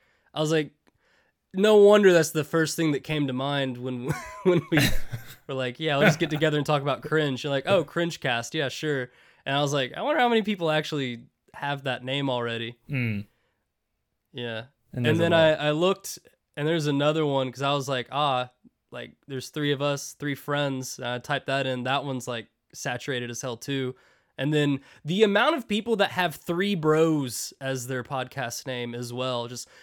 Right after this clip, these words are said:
Speaker 1: Three Bros in a Mic or Three Bros in a Brewski. And it's, I was like, "There, there's so many of 'em." Did nobody think to, like, Google it real quick or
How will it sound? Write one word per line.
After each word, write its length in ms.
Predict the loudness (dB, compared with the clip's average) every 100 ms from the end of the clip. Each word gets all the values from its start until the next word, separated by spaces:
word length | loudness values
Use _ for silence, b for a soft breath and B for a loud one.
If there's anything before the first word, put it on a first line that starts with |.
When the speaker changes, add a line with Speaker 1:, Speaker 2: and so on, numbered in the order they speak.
| b -4
Speaker 1:
Three 200 | -2 2
Bros 640 | 4 6 6 4 0 -4
in 200 | -4 -2
a 40 | 0
Mic 400 | 0 0 -4 -10
or 160 | -8
Three 260 | -4 -4 -2
Bros 400 | 2 4 4 4
in 60 | 0
a 40 |
Brewski. 640 | 0 -2 -2 -4 -6 -6 -6
And 100 | -6
it's, 320 | -6 -12 -16 _ _ -20 -14
I 60 |
was 120 | -10 -8
like, 260 | -10 _ _ _ _ _ _ -10
"There, 140 | -6
there's 180 | -4 -4
so 160 | -2 0
many 280 | 2 2 2
of 140 | 2 -2
'em." 200 | -8 -10 -10
Did 200 | -10 -4
nobody 640 | 0 0 2 0 -2 -6 -10
think 200 | -6 -6 -4
to, 80 |
like, 240 | -4 -4 -4
Google 340 | -4 -2 -2
it 80 | -2
real 160 | -4 -6
quick 420 | -6 -6 -6 -6
or 180 | -6